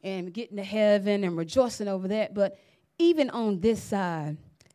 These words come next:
because of the redemptive work Christ has done, we are able to thrive in God. And I was sharing with my brother this week how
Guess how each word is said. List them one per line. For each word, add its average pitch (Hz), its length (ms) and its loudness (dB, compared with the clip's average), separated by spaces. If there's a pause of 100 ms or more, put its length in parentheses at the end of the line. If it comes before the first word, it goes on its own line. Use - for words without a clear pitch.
(240)
because 311 480 4
of 262 80 6
the 220 80 2
redemptive 190 560 0
work 202 220 2
Christ 220 320 -8
has 170 140 -10
done, 180 400 -4 (880)
we 339 300 4
are 233 180 -2
able 214 280 0
to - 200 0
thrive 160 640 -4
in 156 160 2
God. 156 480 -4 (560)
And 190 100 0
I - 80 2
was 190 160 -2
sharing 269 220 6
with 240 100 4
my 190 120 2
brother 226 280 2
this 196 240 0
week 190 260 0
how 196 380 -2